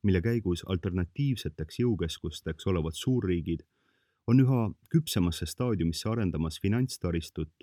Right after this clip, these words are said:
ja tootmistehnoloogiaid, millel pole lääne institutsionaalse võrgustikuga mingisugust puutumust. Seoses U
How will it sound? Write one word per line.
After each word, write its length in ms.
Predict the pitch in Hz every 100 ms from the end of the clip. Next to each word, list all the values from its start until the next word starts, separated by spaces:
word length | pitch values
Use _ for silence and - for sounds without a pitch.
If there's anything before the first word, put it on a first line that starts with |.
| -
ja 100 | -
tootmistehnoloogiaid, 1160 | 80 117 110 90 - 80 82 85 82 78 78 80 - _ _ _ _ _ -
millel 220 | 110 110
pole 280 | 107 107 98 -
lääne 300 | 127 143 104
institutsionaalse 880 | 90 - 82 - - 98 120 101 87
võrgustikuga 760 | 107 113 87 - 82 80 78 80 85 -
mingisugust 680 | 101 90 80 - 78 80 -
puutumust. 680 | 82 82 - 98 95 - - _ _ _ _ _ _ _ _ _ _ _ - - - -
Seoses 300 | 139 123 113
U 100 | 127